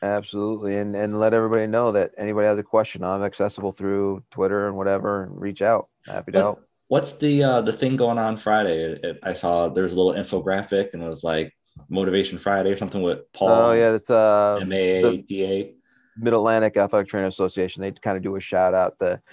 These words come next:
Speaker 1: kinda introduce different committee members throughout the, uh, the district.
Speaker 2: Oh.
Speaker 1: And, uh, they're giving a shout out to me this week.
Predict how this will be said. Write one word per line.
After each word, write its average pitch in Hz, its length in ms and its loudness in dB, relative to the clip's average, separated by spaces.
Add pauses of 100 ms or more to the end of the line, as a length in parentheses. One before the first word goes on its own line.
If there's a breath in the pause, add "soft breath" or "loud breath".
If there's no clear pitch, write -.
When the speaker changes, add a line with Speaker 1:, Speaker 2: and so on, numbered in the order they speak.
(160 soft breath)
Speaker 1:
kinda 104 220 0
introduce 98 640 -4 (120)
different 101 360 -6
committee 98 340 -4
members 90 640 -4
throughout 90 300 -2
the, 85 200 -4
uh, 87 260 -6 (420)
the 78 100 -10
district. 87 480 -6 (380)
Speaker 2:
Oh. - 160 -16
Speaker 1:
And, 87 380 -8
uh, 90 300 -2
they're 90 140 -4
giving 90 160 -8
a 90 40 -12
shout 87 260 -2
out 87 160 -2
to - 80 -16
me 85 80 -8
this - 220 -12
week. - 180 -16